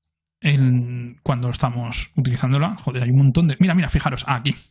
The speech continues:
Este, os fijáis que aquí tenemos, eh, oh, mira, mira, mira.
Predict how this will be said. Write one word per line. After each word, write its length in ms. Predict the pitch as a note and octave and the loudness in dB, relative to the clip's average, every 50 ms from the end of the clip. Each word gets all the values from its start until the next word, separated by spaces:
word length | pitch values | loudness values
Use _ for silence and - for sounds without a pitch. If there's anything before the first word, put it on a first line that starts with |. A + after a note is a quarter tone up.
| _ _ _ _ _ _ _ _ _ _ _ _ _ _ _ _ _ | _ _ _ _ _ _ _ _ _ _ _ _ _ _ _ _ _
Este, 420 | - F3 - - - A#3 C4+ E4 - _ _ _ - - _ _ _ _ _ _ _ _ _ _ | -4 -4 -4 -2 -4 -4 -4 -4 -8 _ _ _ -20 -20 _ _ _ _ _ _ _ _ _ _
os 160 | E3 E3 - | -2 0 2
fijáis 380 | - D#3+ C#3 D#3 E3+ A3 G#3 | 0 0 2 2 2 2 0
que 100 | - - | 0 0
aquí 360 | D#3+ D3 - G#3 G#3 A#3 D#4 - _ _ _ | -2 0 2 2 2 2 2 -2 _ _ _
tenemos, 600 | - C3+ C#3 D3+ D#3+ E3 G#3 A3+ - - - - - | -2 0 2 2 2 2 2 2 0 -2 -4 -2 0
eh, 340 | D3+ C#3+ C3+ C3 B2+ - - - | 0 2 2 0 -2 -6 -2 0
oh, 80 | G#3+ | 2
mira, 160 | B3+ C4+ C#4+ | 2 2 2
mira, 160 | C#4 C4 G#3 G3 | 2 2 2 4
mira. 160 | A3+ A#3+ | 2 2